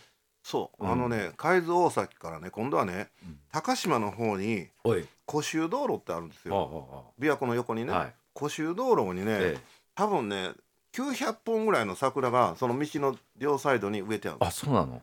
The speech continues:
Speaker 2: すごいね。
Speaker 1: まだ、まだちっちゃいやつ、
Speaker 2: ええ。
Speaker 1: あのー、桜もあるし、
Speaker 2: うん。
Speaker 1: もう大きくなった桜もあるんだけど、
Speaker 2: うん。
Speaker 1: ずっとです。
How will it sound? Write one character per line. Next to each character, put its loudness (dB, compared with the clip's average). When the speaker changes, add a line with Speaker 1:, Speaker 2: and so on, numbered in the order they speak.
Speaker 2:
す -8
ご 2
い 8
ね。 8
Speaker 1:
ま 6
だ、 -6
ま 6
だ 2
ち -10
っ -18
ち -2
ゃ 4
い 4
や 4
つ、 -2
Speaker 2:
え -8
え。 -10
Speaker 1:
あ 0
の 4
ー、 -4
桜 0
も 0
あ 2
る -6
し、 -4
Speaker 2:
う 6
ん。 4
Speaker 1:
も -6
う -2
大 -6
き -4
く -6
な 2
っ -2
た -12
桜 -2
も -2
あ -2
る 0
ん -
だ 2
け 2
ど、 0
Speaker 2:
う -6
ん。 -2
Speaker 1:
ず -4
っ -20
と 2
で -8
す。 -20